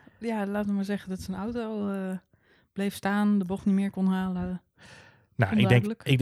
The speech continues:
Speaker 2: ik denk vooral dat zijn linkervoet op het gas, of zijn rechtervoet op het gaspedaal bleef hangen.
Speaker 1: <laughs>
Speaker 2: Dat is denk ik vooral het probleem
Speaker 1: Ik had
Speaker 2: is,
Speaker 1: zelf
Speaker 2: ja.
Speaker 1: sterk het gevoel dat, dat Bottas iets van een waas voor zijn ogen kreeg. En
Speaker 2: Ja.
Speaker 1: toch, eh,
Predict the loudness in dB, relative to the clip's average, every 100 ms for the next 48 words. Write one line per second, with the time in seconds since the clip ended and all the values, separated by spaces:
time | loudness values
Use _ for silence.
0 | 4 6 6 8 6 8 8 8 6 4
1 | 2 -2 -4 -4 -6 -2 -2 0 2 4
2 | 4 2 0 6 8 8 10 10 10 8
3 | 8 6 6 6 6 6 6 6 8 8
4 | 6 6 4 2 0 0 0 -2 -6 -4
5 | 0 0 0 -2 -2 -2 -2 -2 -2 0
6 | -4 -4 -6 -4 -2 0 2 0 0 -2
7 | -4 -8 -12 -10 -8 -8 -6 -8 -10 -14
8 | -14 -14 -18 -20 _ -20 -20 _ _ _
9 | -20 -20 -20 -20 -20 _ -2 2 6 6
10 | 6 2 0